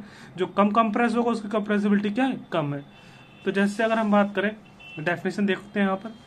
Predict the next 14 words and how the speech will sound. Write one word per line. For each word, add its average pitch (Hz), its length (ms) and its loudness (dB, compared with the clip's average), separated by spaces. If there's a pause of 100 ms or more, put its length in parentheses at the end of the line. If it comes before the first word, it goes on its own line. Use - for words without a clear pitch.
(180)
संपीडिता 208 720 0
तरल 208 360 2
का 233 180 -2
वह 156 320 -2
गुण 196 220 4
है 170 320 -2
जिसके 180 380 -2
कारण 180 360 4 (1080)
तरल 226 340 6
पर 202 420 0 (360)
बाह्य 175 440 4
बल 208 200 6
लगने 185 440 2
पर 196 380 2